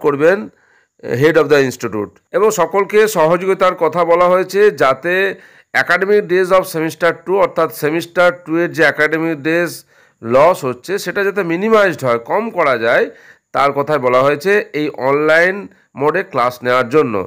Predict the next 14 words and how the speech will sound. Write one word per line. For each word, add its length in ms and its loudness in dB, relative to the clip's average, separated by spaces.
তবে 160 0
একটা 220 -2
খেয়াল 320 0
বারবার 600 2
রাখতে 340 -2
হবে 360 0
যে 160 -6
এই 100 -4
ক্লাসটা 480 -2
কিন্তু 280 -8
হবে 300 0
টিচার 380 0
স্টুডেন্টসের 680 -4
মিউচুয়াল 500 0